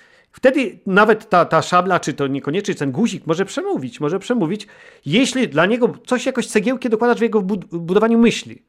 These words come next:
Bo to jest najważniejsze, sięgnąć do jego myśli, co ty myślisz. To nie jest takie proste, tym bardziej mówię w dobie tej ele-, elektroniki, która z-, no, rzeczywiście, no, wpływa bardzo na mózg. Ale są takie osoby młode i musimy je dostrzegać i to na nich opierać to przyszłość, bo inaczej, jeśli my do nich nie dotrzemy, jeśli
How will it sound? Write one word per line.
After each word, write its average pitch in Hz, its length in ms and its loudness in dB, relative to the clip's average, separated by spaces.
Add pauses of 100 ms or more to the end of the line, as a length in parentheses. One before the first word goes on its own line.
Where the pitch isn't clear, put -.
(160)
Bo 156 60 -4
to 170 60 -2
jest 214 100 -2
najważniejsze, 247 540 0
sięgnąć 277 360 0
do 214 60 4
jego 220 120 2
myśli, 208 180 -4
co 285 140 0
ty 285 180 -6
myślisz. 120 580 -6 (760)
To 247 200 4
nie 247 180 4
jest 247 120 2
takie 247 200 -2
proste, 226 380 2
tym 147 160 -4
bardziej 165 220 -2
mówię 160 180 -2
w 143 40 -6
dobie 165 220 -2
tej 156 140 -2
ele-, 147 140 0
elektroniki, 151 420 -4
która 143 280 -2
z-, 127 220 -8
no, 120 300 -6
rzeczywiście, 123 480 -10
no, 113 260 -8
wpływa 151 680 -2
bardzo 135 340 -2
na 120 100 -6
mózg. 107 220 -10
Ale 185 180 4
są 269 260 0
takie 151 260 -2
osoby 147 240 0
młode 135 320 0
i 170 80 -6
musimy 185 280 -6
je 208 120 2
dostrzegać 175 600 -2 (540)
i - 80 -10
to 214 140 4
na 180 160 4
nich 170 200 -4
opierać 156 440 0
to 277 100 0
przyszłość, 202 400 -2
bo 156 120 4
inaczej, 165 380 0
jeśli 156 200 -4
my 190 80 0
do 190 100 0
nich 180 160 -6
nie 170 60 -4
dotrzemy, 135 520 -4
jeśli 151 280 -8